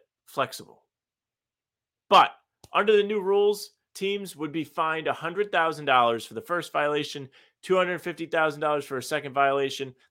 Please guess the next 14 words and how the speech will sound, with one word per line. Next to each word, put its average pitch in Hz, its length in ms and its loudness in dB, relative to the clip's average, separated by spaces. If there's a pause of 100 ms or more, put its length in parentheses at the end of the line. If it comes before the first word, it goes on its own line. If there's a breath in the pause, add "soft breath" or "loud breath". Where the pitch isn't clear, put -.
(120)
and 123 200 2
one 156 240 2
million 147 320 2
more 123 400 -2 (120)
than 123 120 -6
the 117 80 0
previous 143 420 -2
penalty 117 460 -6
for 113 200 -8
each 113 300 -8
additional 107 540 -6
violation. 98 720 -4
So, 131 420 8 (1120)
could 196 260 6